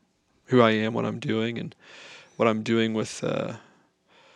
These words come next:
with this thing that's, that's active. So, uh, that's the first thing that comes to mind.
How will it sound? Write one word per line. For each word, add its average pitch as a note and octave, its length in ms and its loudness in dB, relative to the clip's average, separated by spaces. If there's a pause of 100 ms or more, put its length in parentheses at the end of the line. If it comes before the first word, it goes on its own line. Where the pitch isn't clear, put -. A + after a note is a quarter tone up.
(300)
with A#2+ 160 -10
this - 200 -2
thing A2+ 180 -2
that's, A2+ 220 -4
that's - 160 -6
active. A2+ 440 0
So, A2+ 320 4 (580)
uh, A2 200 2
that's D3 180 4
the A3 60 0
first - 220 0
thing C3 60 2
that A#2 80 2
comes A#2 220 -2
to A2+ 40 -2
mind. A2 360 -2